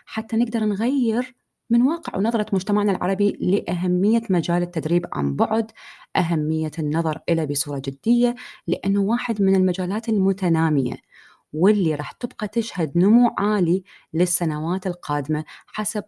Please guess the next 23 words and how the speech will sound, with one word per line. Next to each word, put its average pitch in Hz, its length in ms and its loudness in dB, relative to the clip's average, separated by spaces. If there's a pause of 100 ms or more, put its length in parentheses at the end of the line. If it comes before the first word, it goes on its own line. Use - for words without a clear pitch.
كل 240 400 2
القراءات 202 880 -2
اللي 196 120 2
دا 175 100 0
تظهر 190 580 -6
بهذه 170 600 0
المساحة. 143 720 -6 (880)
أروع 262 200 6
شيء 220 200 2
ممكن 196 260 2
أيضًا 175 380 0
أنه 160 220 0
ألاحظه 156 420 -4
أنه 156 480 -2 (120)
الشفافية 196 560 -2
اللي 165 120 2
يوصل 180 240 -2
إليها 175 160 0
طلابي 170 420 0
لما 151 200 0
يشوفون 170 340 -4
إلى 156 180 -4
حالاتهم 170 720 0